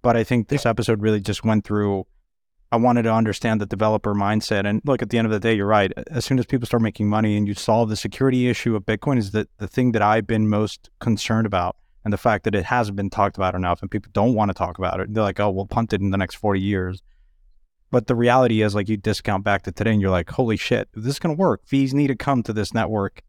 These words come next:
Speaker 1: And I think usability drives value. And hopefully this is a big shift that I'm not s-, a hundred percent sold on yet, but it's, at least I'm appreciating the background. And Munib, I mean, you're, you're closest to it, so it's great to,
Speaker 2: Yeah.
Speaker 1: to keep
Speaker 2: No,
Speaker 1: going.
Speaker 2: I think, I think a deeper dive would,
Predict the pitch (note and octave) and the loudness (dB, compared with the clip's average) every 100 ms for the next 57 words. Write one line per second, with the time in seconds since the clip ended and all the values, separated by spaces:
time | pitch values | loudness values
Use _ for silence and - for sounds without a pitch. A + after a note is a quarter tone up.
0 | _ A2 A2 - A#2 - - _ _ _ | _ -4 -2 0 -2 -4 -16 _ _ _
1 | _ _ A#2 B2 A2+ A#2+ A2+ G#2 G#2 G2 | _ _ -2 0 2 2 2 2 0 0
2 | - G#2 G#2 F#2 F2+ G2+ F2+ A#2 - G2+ | 0 2 2 2 -2 -2 0 -2 0 0
3 | G2 F#2+ G2+ G2 - _ - - B2+ A2 | 0 -4 -4 -4 -6 _ -16 -2 2 0
4 | - - _ _ _ _ _ _ _ _ | -2 -18 _ _ _ _ _ _ _ _
5 | A2 G#2+ G#2+ G#2 G2+ F#2+ G2 _ _ _ | -4 0 2 4 4 2 -2 _ _ _
6 | _ _ - G#2+ A2+ B2+ - - B2 D#3 | _ _ -2 2 2 2 -2 -6 -2 -2
7 | C3 D3+ C3 - D3 C#3+ B2 A#2 A2+ G#2+ | 0 -2 0 0 2 4 2 2 0 -2
8 | G#2 G#2+ G2+ - A#2 A2+ C3 - A#2 G#2+ | -2 -2 -4 -6 -4 0 0 0 -2 0
9 | B2 B2 - A2+ G#2 G2 G#2+ A2 A2 G#2+ | 0 2 2 2 0 2 0 2 0 -2
10 | G#2+ G#2 G2 G#2+ G#2+ G2+ G2+ G2 F#2+ A2 | -2 -2 -2 0 0 0 0 0 -2 -2
11 | A#2 A2+ - A2+ A2+ - F#2+ F#2 - G2 | 0 0 0 0 -2 -4 -4 -4 -2 -2
12 | F#2+ - - - G2+ F#2 - F3+ D3+ - | -4 -8 -14 -6 -6 -4 2 2 2 -2
13 | - A3+ - G3+ B3+ A#3+ G3 A#3 D3 E3 | 0 0 0 2 2 2 2 2 2 0
14 | F3+ D3+ C#3+ C#3+ C#3 | 2 2 2 2 -4